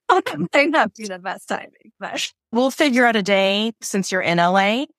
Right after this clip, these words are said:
Speaker 2: that you can just come and you'll do a walkthrough with me.
Speaker 1: I would
Speaker 2: You can
Speaker 1: love
Speaker 2: be
Speaker 1: that.
Speaker 2: at Pups for a day
Speaker 1: I would
Speaker 2: with me. Yeah.
Speaker 1: love that. I live very close to the airport. We can definitely make that happen.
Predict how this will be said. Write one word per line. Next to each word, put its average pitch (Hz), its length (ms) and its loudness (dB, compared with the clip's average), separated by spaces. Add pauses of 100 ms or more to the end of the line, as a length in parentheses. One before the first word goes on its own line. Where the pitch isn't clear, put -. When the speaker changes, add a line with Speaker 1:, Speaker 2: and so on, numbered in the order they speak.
(220)
Speaker 2:
that 190 100 -2
you 208 140 -2
can 226 160 0
just 208 220 -4
come 214 280 2
and 190 140 2
you'll 196 100 2
do 185 220 0
a 175 60 0
walkthrough 175 420 0
with 143 180 0
me. 123 300 -2 (520)
Speaker 1:
I 233 100 -10
would 202 80 2
Speaker 2:
You 214 100 4
can 240 120 2
Speaker 1:
love 208 60 2
Speaker 2:
be 226 60 2
Speaker 1:
that. 202 100 2
Speaker 2:
at - 80 -10
Pups - 380 -2 (140)
for 196 120 4
a 165 60 0
day 143 240 2
Speaker 1:
I - 40 -2
would 254 240 -6
Speaker 2:
with 180 220 0
me. 156 200 4
Yeah. 170 280 4
Speaker 1:
love 226 80 -8 (100)
that. - 300 -6 (100)
I 240 140 -6
live 247 220 -2
very 233 340 -8
close 196 300 -10
to - 80 -20
the 202 100 -6
airport. 175 380 -6
We 180 100 -10
can 208 220 -4
definitely 180 340 0
make 185 200 -4
that - 120 2
happen. 277 520 0